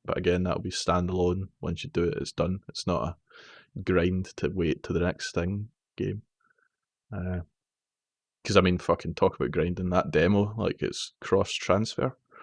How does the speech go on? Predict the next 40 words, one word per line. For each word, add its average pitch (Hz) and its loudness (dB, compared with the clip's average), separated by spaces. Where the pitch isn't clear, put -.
It's - -4
a - 4
two 107 4
to 107 2
three 110 0
hour 123 6
thing, 147 -2
they 143 -2
say. 165 -2
Scott's - 4
played 90 2
it - 0
for 92 -2
about 92 0
thirty - 2
or 92 -4
forty - 0
hours 92 -2
'cause 92 4
he's 92 -4
grinding 90 2
the 87 -2
same 90 2
fucking - -2
boss, 90 -2
getting - 0
a 90 -2
fucking - -4
<laughs> - -12
chest - 8
to - -8
try - 4
to - -2
get 90 4
all 92 4
this 95 -2
stupid - -4
loot 92 0
that - 6
ultimately 90 4